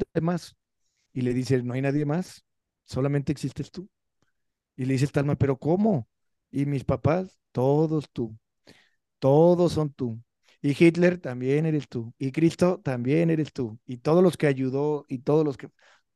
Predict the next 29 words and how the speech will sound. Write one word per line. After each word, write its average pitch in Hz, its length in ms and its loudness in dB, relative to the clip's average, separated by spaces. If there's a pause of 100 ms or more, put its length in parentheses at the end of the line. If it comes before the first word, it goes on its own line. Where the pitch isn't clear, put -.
todos 160 420 4
absolutamente, 123 760 -4
todos 170 440 -2
formamos 131 760 -4
uno". 139 380 2 (800)
Ese 185 220 0
video 165 220 4
está 190 160 4
buenísimo, 160 500 2
te 131 120 -8
repito, 123 340 -10
se - 60 -12
llama 139 160 -4
El 143 60 -4
Huevo, 135 360 -4 (440)
y, 143 300 0
y 160 60 6
eso 170 160 2
fue 165 160 4
lo 170 120 6
que 160 120 2
a 139 60 4
nivel 139 260 2
de 165 80 0
experiencia 147 520 -2
experimenté, 143 640 -6
¿no? 160 280 -6
Que 127 100 -8
literalmente 127 880 -2